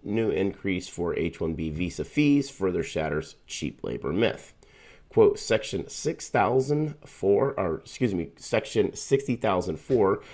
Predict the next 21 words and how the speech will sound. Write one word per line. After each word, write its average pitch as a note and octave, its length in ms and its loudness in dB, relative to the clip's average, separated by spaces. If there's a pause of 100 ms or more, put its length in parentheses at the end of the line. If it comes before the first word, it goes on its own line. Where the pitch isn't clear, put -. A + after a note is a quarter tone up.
(240)
provides F#2 420 0
that E2 100 -4
fees B2 480 0
collected F#2 540 -2
under C#3 280 -2
Subtitle F#2+ 640 -2
A D2+ 220 0
shall F#2 200 -2
be E2 140 -4
deposited F2+ 600 -2
into C#3+ 260 4
the A2+ 140 0
General F2+ 320 -2
Fund E2 280 -6
of D2+ 120 -8
Treasury B2 520 2 (300)
and G2+ 160 4
may E2 140 2
not D2 260 -4
be C2+ 140 -6
waived. E2 480 0